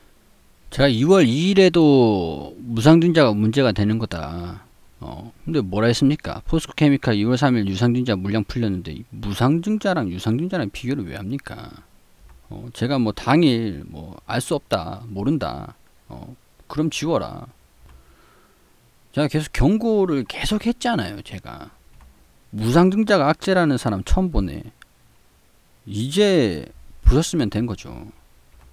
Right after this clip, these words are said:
어, 제가 계속 이렇게 이런 저 영상을, 이거 일월 육 일 기사, 이, 일월 육 일 영상입니다. 계속 이렇게 설명을 드렸어요. 이 질문을 주시는 것도, 어,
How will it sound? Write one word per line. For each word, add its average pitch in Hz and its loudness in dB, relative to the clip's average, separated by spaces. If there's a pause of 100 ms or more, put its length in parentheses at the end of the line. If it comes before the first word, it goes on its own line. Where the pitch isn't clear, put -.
어, 104 -10
제가 151 0
계속 143 0
이렇게 220 -2
이런 156 2
저 135 -6
영상을, 135 2
이거 120 -4
일월 160 4
육 139 -2
일 190 -4
기사, 139 -8
이, 123 -6
일월 139 2
육 139 -4
일 151 0
영상입니다. 98 -10 (160)
계속 180 -2
이렇게 185 -4
설명을 165 0
드렸어요. 64 -12 (1300)
이 185 0
질문을 180 8
주시는 160 4
것도, 101 -2 (200)
어, 50 -14